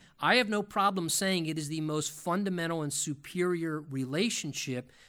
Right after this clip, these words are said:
because it is the only relationship where God says two people become literally one.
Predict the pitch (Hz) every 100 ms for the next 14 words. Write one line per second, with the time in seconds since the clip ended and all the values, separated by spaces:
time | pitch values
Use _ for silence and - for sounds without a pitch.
0 | - 165 196 185 175 151 185 196 220 262
1 | 254 208 160 156 147 156 175 165 151 135
2 | 147 160 143 165 143 - - 190 185 190
3 | 180 139 135 147 143 135 165 196 143 135
4 | 113 117 123 131 107